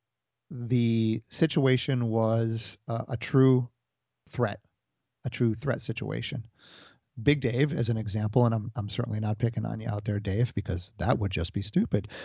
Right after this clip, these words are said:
I, I, I would say that person's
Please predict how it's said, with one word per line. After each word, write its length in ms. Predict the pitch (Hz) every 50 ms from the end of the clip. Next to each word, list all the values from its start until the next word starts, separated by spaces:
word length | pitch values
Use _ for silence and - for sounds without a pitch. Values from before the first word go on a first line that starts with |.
| - - - - _ _ _ _ -
I, 180 | 135 123 156 - - -
I, 380 | 123 123 127 127 135 135 - - _ _ _ _ -
I 120 | - 123 127
would 180 | 123 127 120
say 240 | - - 131 127 123
that 160 | 123 127 -
person's 640 | - - 151 165 156 - - 143 135 131 123 113 -